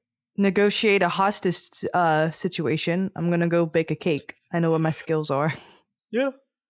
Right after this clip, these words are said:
Speaker 2: Hmm.
Speaker 1: That's
Speaker 2: I don't know.
Speaker 1: awesome.
Speaker 2: I'm kinda mixed. I feel like if I get the opportunity, I'm gonna try to take it.
Speaker 1: You're gonna try and negotiate a hostage situation?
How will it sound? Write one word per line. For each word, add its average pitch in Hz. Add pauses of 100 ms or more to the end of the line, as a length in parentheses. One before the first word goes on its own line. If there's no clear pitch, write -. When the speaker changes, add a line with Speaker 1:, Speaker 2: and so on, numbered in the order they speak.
(140)
Speaker 2:
Hmm. 156 (680)
Speaker 1:
That's 226
Speaker 2:
I 165
don't 135
know. 117
Speaker 1:
awesome. 107 (220)
Speaker 2:
I'm 151
kinda 139
mixed. 107
I -
feel 139
like 127
if 107
I 110
get 110
the 113
opportunity, 107
I'm 101
gonna 104
try 107
to 101
take 104
it. - (380)
Speaker 1:
You're 208
gonna 220
try 214
and 208
negotiate 196
a 185
hostage 196
situation? 254